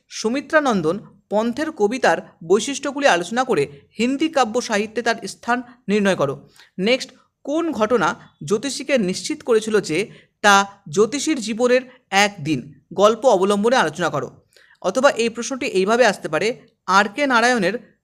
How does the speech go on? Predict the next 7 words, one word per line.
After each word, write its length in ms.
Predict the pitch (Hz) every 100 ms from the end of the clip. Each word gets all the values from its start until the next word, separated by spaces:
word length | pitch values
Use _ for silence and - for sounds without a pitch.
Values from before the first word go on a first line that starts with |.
| -
জ্যোতিষীর 520 | 147 214 233 285 320 262
জীবনে 340 | 196 220 240 226 - _ _
একটি 340 | 220 220 - 247
দিন 200 | 160 214 - _ _ 156
গল্পে 380 | 170 180 180 247
জ্যোতিষীর 460 | 185 185 226 277 277
চরিত্রের 460 | 202 226 - 208